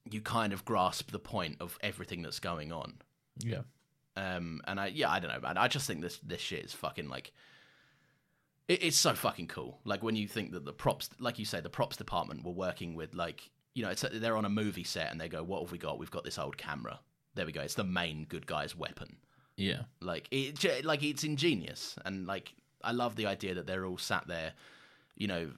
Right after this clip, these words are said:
Speaker 1: Phil Tippett and his stop motion team are sat there, and I, I don't know the, the, the model maker, the main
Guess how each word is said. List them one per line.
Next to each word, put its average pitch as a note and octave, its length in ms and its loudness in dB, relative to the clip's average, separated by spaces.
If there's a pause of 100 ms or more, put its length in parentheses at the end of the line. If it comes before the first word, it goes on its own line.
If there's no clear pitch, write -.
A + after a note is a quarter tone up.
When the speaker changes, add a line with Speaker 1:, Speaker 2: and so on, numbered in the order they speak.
Speaker 1:
Phil A2 220 2
Tippett F2+ 300 -2
and D#2+ 80 -2
his F#2 140 -4
stop - 260 0
motion F#2 320 0
team F2 320 -2
are D2+ 60 -4
sat - 280 -2
there, E2 240 0
and D#2+ 220 -2
I, - 140 -4 (140)
I E2 140 -8
don't F#2 200 2
know F2+ 220 2
the, E2 380 -4 (540)
the, D#2+ 360 -4
the E2 80 -8
model E2 340 -4
maker, D2 360 -6
the D#2 120 -8
main D#2+ 420 -8